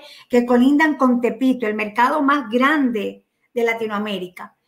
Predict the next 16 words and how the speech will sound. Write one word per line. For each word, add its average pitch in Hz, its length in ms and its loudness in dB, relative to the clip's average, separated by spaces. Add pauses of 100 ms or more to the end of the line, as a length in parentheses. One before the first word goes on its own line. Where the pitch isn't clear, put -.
(280)
Y 240 140 4
en 208 180 2
esa 349 280 -2
zona 262 760 -4 (440)
compran 240 400 -2
las 202 260 -4
telas 180 640 -10
con 196 160 -10
una, 240 240 -4
con 220 140 -6
determinadas 208 680 -2
características, 202 1080 -2 (220)
con 208 200 0
un 214 420 2
alto 240 380 2
número 208 1040 -2